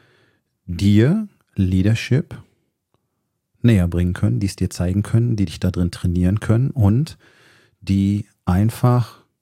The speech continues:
dich korrigieren können. Ja? Also das ist diese endlose Feedback-Schleife, die wir als Menschen alle brauchen, die ganze Zeit. Gerade in Deutschland beobachte ich, dass hier die Tendenz, generell kein Feedback zu brauchen und zu wollen, enorm groß ist. Im inter-,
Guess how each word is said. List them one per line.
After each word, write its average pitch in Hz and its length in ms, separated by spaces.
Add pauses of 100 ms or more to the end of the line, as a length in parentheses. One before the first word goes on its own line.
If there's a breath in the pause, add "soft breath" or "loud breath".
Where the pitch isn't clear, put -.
(520)
dich 113 180
korrigieren 104 560
können. - 240 (460)
Ja? 202 260
Also 107 220
das 104 160
ist - 160
diese 107 300
endlose 120 360
Feedback-Schleife, 107 680
die 98 120
wir 98 140
als - 180
Menschen 98 360
alle 95 200
brauchen, 98 480
die 98 120
ganze 92 340
Zeit. 147 420 (880 loud breath)
Gerade 117 360
in 135 160
Deutschland 117 420
beobachte 101 640
ich, - 560
dass 95 460
hier 135 440
die 107 180
Tendenz, 98 1000 (240)
generell 98 480
kein 131 500
Feedback - 520
zu 101 140
brauchen 90 340
und 95 100
zu 90 160
wollen, 90 340
enorm 107 540
groß 95 400
ist. 123 160
Im 104 140
inter-, 117 420